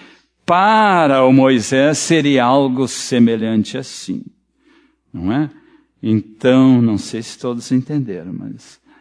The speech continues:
eu também não entendo muito bem esse mistério, mas que é maravilhoso é, né? "Tu me verás pelas costas."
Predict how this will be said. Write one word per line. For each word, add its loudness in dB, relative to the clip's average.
eu -14
também 2
não 4
entendo -2
muito -4
bem -4
esse -6
mistério, -4
mas 0
que -4
é 2
maravilhoso 0
é, -2
né? -4
"Tu 4
me 8
verás 2
pelas -8
costas." -20